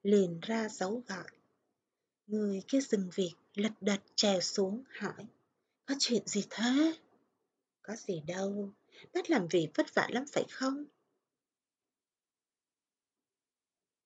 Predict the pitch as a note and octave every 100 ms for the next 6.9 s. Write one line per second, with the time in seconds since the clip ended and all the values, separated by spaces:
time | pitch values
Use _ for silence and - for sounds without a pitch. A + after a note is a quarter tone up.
0 | _ _ G#3 A3+ - G#3 F#3+ _ - F#3+
1 | _ F#3 F3+ - A3 _ - C#4+ C#4 B3+
2 | - G3 - G#3+ A#3 D#4 _ - A#3+ A3
3 | A3+ A3 G3+ G#3 - F#3+ - - C#4 D4
4 | _ _ _ _ _ _ _ _ _ G#3
5 | F3 - G3 G3 G3 - _ - A#3+ B3
6 | A3+ - - D4 - B3+ A3 G3 -